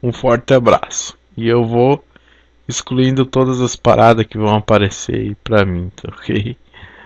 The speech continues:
É isso aí, né, pessoal? Um grande abraço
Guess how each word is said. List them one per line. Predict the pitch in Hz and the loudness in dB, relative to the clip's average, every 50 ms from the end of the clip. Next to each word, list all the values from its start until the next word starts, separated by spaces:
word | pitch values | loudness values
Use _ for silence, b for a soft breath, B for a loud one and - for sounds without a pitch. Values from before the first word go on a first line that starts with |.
| 95 95 95 95 B B B _ _ - | -18 -16 -16 -16 B B B _ _ -18
É | - - _ | -18 -18 _
isso | - - - - 123 | -14 -12 -4 0 4
aí, | 127 127 127 127 127 | 4 6 6 4 4
né, | 131 131 131 127 | 2 2 2 2
pessoal? | - 135 123 - - 135 131 127 120 110 | 0 -2 -4 -4 -4 -4 -2 0 0 -2
Um | 107 110 | -2 -2
grande | 104 117 117 120 117 123 | 0 4 4 4 6 6
abraço | 123 120 120 120 123 123 123 120 120 - - - 143 135 131 | 4 6 6 6 8 8 6 4 2 -2 -8 -6 -6 -6 -6